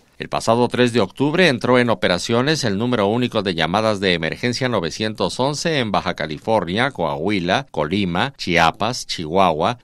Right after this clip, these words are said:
Durango, Guanajuato, Morelos, Nayarit,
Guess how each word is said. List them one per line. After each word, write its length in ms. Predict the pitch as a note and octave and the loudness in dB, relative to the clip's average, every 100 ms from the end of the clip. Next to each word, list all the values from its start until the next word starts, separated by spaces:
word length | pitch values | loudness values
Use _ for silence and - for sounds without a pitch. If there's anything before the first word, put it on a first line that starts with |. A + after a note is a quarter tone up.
| _ | _
Durango, 500 | C#2+ E2 F#2+ F#2 B2+ | 0 2 2 2 0
Guanajuato, 760 | G2+ C#2+ C2+ - G2+ F2+ - B2 | 2 -4 -6 0 2 2 0 -2
Morelos, 720 | E2+ D#2 F#2 G#2 C3+ - - | 0 0 2 2 -2 -6 -8
Nayarit, 600 | D#2 C#2+ C#2+ F#2+ B2+ | -6 -4 -2 -2 -2